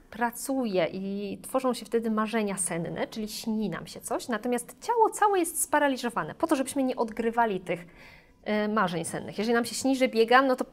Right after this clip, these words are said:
żebym nie biegała przez sen. Jakby te mięśnie ciała są, e, te mo-, m-, odpowiedzialne za motorykę, one są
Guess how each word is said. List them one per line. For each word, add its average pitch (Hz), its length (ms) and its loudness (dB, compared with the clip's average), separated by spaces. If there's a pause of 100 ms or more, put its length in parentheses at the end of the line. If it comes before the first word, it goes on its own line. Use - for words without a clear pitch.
(220)
żebym 233 280 0
nie 247 100 2
biegała 226 400 6
przez - 320 -8
sen. 285 120 2 (400)
Jakby 302 300 0 (220)
te 233 220 4 (120)
mięśnie 254 920 0
ciała 247 300 2
są, - 460 -2 (100)
e, 202 300 -4
te 202 100 -8 (340)
mo-, 214 280 -4
m-, 220 260 -4 (220)
odpowiedzialne 233 560 2
za 226 80 0
motorykę, 220 420 0
one 320 160 2
są 311 200 0